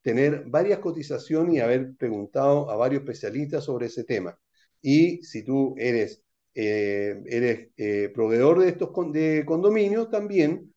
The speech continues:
puedes integrarte a entregar este servicio en, eh, centrodegestión punto C L. Así que quedan todos invitados para, eh, chequear lo que le he comentado sobre nuestros auspiciadores.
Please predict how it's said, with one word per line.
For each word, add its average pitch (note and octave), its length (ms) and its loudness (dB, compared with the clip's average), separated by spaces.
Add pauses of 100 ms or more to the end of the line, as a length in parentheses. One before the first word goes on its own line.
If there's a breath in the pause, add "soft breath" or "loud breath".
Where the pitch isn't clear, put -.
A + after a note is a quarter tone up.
(100)
puedes E3 340 4
integrarte C#3+ 840 0 (240)
a C#3 640 4
entregar A#2+ 500 2
este F3+ 200 2
servicio C#3+ 800 -2 (240)
en, E3 360 2 (320)
eh, C3 380 2
centrodegestión D3+ 960 -2
punto C3+ 340 -2
C F#2+ 280 -4
L. F2+ 140 -6
Así C3+ 180 -8
que C#3 160 -6
quedan C3 320 -2
todos G#3 260 2
invitados E3+ 600 -2 (360)
para, D3 500 2 (240)
eh, A2+ 540 -2
chequear C3+ 460 2
lo C#3 140 2
que B2+ 420 -2 (400)
le A#2 240 2
he C#3 60 0
comentado C3 580 2
sobre A#2 300 -2
nuestros A#2+ 320 -2
auspiciadores. F#2+ 680 -6